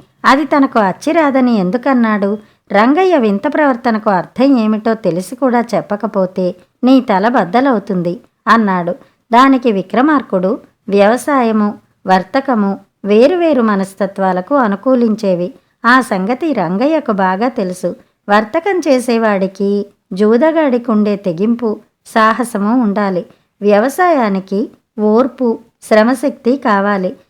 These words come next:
తనకు వర్తకం అచ్చిరాదనడంలో రంగయ్య ఉద్దేశం తనలో జూదగాడి మనస్తత్వం లేదని,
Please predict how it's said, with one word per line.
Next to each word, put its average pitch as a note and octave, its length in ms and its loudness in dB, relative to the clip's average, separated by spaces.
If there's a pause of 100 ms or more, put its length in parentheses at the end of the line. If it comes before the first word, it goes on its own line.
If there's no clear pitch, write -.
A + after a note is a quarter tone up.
(260)
తనకు C#4 220 0
వర్తకం C#4 560 -2
అచ్చిరాదనడంలో G#3 1080 -2 (320)
రంగయ్య B3 480 2
ఉద్దేశం G#3+ 640 -2 (220)
తనలో E4 460 2
జూదగాడి B3 600 0
మనస్తత్వం A3+ 720 -2
లేదని, F#3 480 0